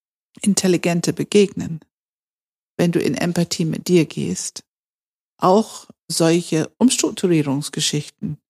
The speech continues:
die teilweise ganz harte Entscheidungen fordern, ne? Ich habe ja mit Führungskräften zu tun, die ganz unangenehme, ähm, Gespräche führen müssen und leiden darunter, was hier umstrukturiert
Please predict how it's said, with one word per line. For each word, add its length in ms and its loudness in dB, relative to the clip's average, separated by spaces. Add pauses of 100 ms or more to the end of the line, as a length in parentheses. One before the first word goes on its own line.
(760)
die 140 -2
teilweise 560 -2
ganz 400 -4
harte 320 -2
Entscheidungen 560 -2
fordern, 460 -6
ne? 120 -2
Ich 140 -4
habe 140 -4
ja 60 -4
mit 140 -4
Führungskräften 720 -2
zu 120 -4
tun, 340 -2
die 200 -6 (720)
ganz 240 4
unangenehme, 1120 2
ähm, 720 -2 (240)
Gespräche 520 2
führen 360 2
müssen 560 -2
und 260 -8 (480)
leiden 460 4
darunter, 540 2
was 160 0
hier 180 -2
umstrukturiert 840 0